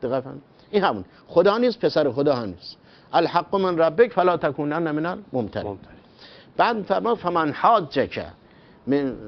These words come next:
Speaker 1: فیه من بعد ما جاءک من العلم فقل تعالوا ندعو ابناءنا و ابناءکم و ان-، و نساءنا و نساءکم و انفسنا و انفسکم."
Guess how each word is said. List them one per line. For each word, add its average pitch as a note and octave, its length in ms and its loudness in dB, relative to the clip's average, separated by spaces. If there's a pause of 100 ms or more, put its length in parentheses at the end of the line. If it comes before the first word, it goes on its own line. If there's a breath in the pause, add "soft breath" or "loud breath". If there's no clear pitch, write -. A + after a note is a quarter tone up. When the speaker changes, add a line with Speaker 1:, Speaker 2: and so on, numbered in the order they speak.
(160)
Speaker 1:
فیه D3 440 4
من B2+ 300 -2
بعد B2+ 260 0
ما B2 240 2
جاءک A#2+ 420 0
من B2 200 -2
العلم F#3+ 460 2
فقل F#3 340 0
تعالوا C3 560 0 (360 loud breath)
ندعو G3+ 380 0
ابناءنا F3 640 -2 (160)
و D3 100 0
ابناءکم D3+ 600 -2 (340)
و C#3+ 40 2
ان-، C#3+ 260 0 (220)
و A2 480 0
نساءنا A#2 680 -2
و A#2+ 80 -4
نساءکم G#3+ 720 -2
و - 60 -2
انفسنا G#3+ 680 -2
و D#3 120 -4
انفسکم." A2+ 640 -4